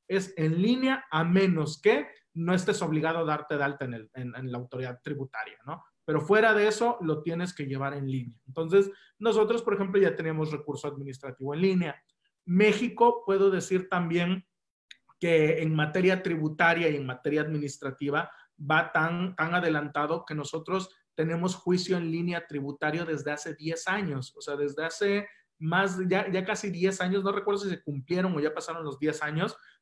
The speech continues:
pero ya tenemos un juicio en línea, que es el juicio en línea versión uno, le llaman, le llaman ahora.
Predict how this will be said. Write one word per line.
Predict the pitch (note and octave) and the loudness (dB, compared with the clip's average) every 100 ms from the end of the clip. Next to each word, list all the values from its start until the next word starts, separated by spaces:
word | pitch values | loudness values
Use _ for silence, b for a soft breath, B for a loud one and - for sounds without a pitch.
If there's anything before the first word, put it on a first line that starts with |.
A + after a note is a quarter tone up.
| _ | _
pero | F#3 E3 | 0 2
ya | D#3 E3+ | 4 4
tenemos | E3+ G3 F#3 F#3 F#3+ | 2 2 4 2 0
un | E3+ D#3+ | -6 -4
juicio | D#3+ F#3 | -4 -2
en | F3+ | 0
línea, | C4+ C#4+ G3+ F3+ | 0 0 -2 -4
que | E3+ | -4
es | D#3 | -4
el | D#3+ D#3 | -2 -4
juicio | D#3+ D#3 D#3 | -6 -6 -4
en | D3+ | -2
línea | D3+ D#3 | -2 -2
versión | D3+ - - D3+ D3 - | -2 -6 -6 -6 -6 -6
uno, | G#3+ G3+ F3 C#3 | 2 4 4 2
le | C#3 | -2
llaman, | C3+ C#3+ C#3+ C#3+ | -4 -4 -6 -6
le | C#3+ | -4
llaman | D3 C#3 D3+ | -4 -4 0
ahora. | D#3 F3 E3 C#3+ | 2 4 4 2